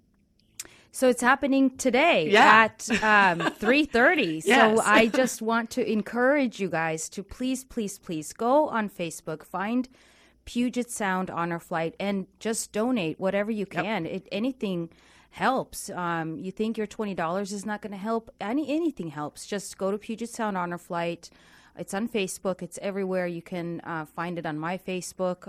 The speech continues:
Speaker 1: Um, it's really easy to find. And
Speaker 2: Yeah, if
Speaker 1: just
Speaker 2: you just
Speaker 1: click
Speaker 2: Google
Speaker 1: donate.
Speaker 2: it or
Speaker 1: Yeah.
Speaker 2: Bing it, you'll, you'll find
Speaker 1: And
Speaker 2: it
Speaker 1: just
Speaker 2: somewhere.
Speaker 1: click donate and, uh, mention in there that it, this is for,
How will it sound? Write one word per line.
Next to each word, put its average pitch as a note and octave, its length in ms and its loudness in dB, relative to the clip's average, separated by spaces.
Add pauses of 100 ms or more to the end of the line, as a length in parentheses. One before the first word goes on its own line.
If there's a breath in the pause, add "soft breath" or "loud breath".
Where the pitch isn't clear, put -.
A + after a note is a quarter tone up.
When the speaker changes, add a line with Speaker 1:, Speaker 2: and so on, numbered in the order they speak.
(100)
Speaker 1:
Um, D#3+ 320 -6
it's - 180 -10
really C4+ 200 0
easy F3 240 -6
to E3 100 -6
find. E3 320 -6
And A3 60 -2
Speaker 2:
Yeah, F#3+ 100 4
if C3+ 60 0
Speaker 1:
just G#3 160 0
Speaker 2:
you C#4 40 0
just A#3+ 140 0
Speaker 1:
click B3+ 160 4
Speaker 2:
Google A3+ 300 4
Speaker 1:
donate. F3 200 2
Speaker 2:
it E3 40 0
or D#3 60 0
Speaker 1:
Yeah. G#3 260 2
Speaker 2:
Bing D#3+ 140 -4
it, D#3 120 -6
you'll, D#3+ 180 -2
you'll F3+ 220 -2
find D#3+ 340 -2
Speaker 1:
And G#3 80 -2
Speaker 2:
it G3+ 40 -6
Speaker 1:
just A3+ 140 0
Speaker 2:
somewhere. C#4 240 0
Speaker 1:
click - 100 -12
donate A#3 480 2
and, G#3 360 -4
uh, F#3+ 160 -2
mention B3 440 0
in A3+ 100 0
there G3+ 160 0
that F#3+ 140 -4
it, F#3+ 180 -6
this F#3+ 220 -6
is F#3 160 -8
for, F#3 480 -4